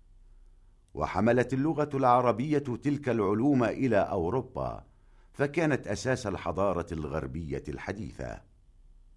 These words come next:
مرت بالعرب بعد ذلك عصور من الضعف،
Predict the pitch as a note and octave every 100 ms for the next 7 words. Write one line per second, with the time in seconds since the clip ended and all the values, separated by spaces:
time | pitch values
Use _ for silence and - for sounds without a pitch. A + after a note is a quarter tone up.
0 | - - - - F3 - C#2+ - C#2+ C#2
1 | D2 D#2+ C2+ A1 G1+ - F#2 C2+ C2 C2+
2 | B2 A2+ F#2+ - - - _ - F2 F2
3 | - C3+ D#2+ E2 D#2 C#2 E2 D2+ C2 D#2
4 | C2 A1 A1+ -